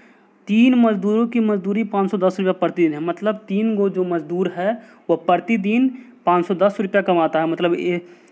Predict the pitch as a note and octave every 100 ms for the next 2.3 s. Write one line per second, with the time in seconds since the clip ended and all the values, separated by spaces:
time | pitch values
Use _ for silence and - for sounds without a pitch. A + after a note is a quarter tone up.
0 | _ F#3+ G#3+ G#3 G3 F#3+ F#3+ F#3 F3 F3+
1 | - _ _ - F3+ D#3+ F3+ F3+ F3+ E3+
2 | D3+ D#3 C#3